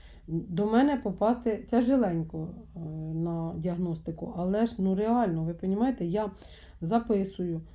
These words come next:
на вільне число. Зараз в мене на, е, десять-одинадцять днів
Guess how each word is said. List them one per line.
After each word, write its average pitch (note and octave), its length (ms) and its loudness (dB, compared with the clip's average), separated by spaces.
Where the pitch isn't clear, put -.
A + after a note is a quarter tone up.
на F#3 140 0
вільне G#3 300 0
число. E3+ 360 -4
Зараз A#3+ 380 2
в G#3 40 0
мене F#3+ 220 2
на, A3 280 2
е, F3+ 120 -4
десять-одинадцять G3 1000 -2
днів F3+ 240 0